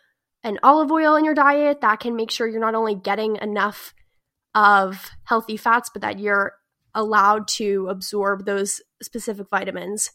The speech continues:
cooking with those healthy fats, and then limiting processed foods.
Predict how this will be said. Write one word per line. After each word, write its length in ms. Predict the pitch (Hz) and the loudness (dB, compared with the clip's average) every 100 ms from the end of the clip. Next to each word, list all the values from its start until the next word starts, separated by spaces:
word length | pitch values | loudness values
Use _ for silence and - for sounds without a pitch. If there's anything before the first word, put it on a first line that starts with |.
| _ - | _ -12
cooking 320 | 233 233 226 | -8 -4 -4
with 160 | 214 | -4
those 220 | 233 220 226 | -4 -4 -4
healthy 300 | 220 214 220 | -6 -6 -2
fats, 600 | 233 214 214 - - - _ _ _ _ _ _ _ _ - - | 4 4 4 0 -6 -6 _ _ _ _ _ _ _ _ -20 -2
and 200 | 254 247 | 0 2
then 240 | 247 233 214 | 2 0 0
limiting 360 | 226 254 302 | 2 4 4
processed 640 | - - 202 214 226 214 - | 2 2 2 0 -4 -6 -8
foods. 600 | - 196 196 202 190 | -6 -4 -4 -8 -12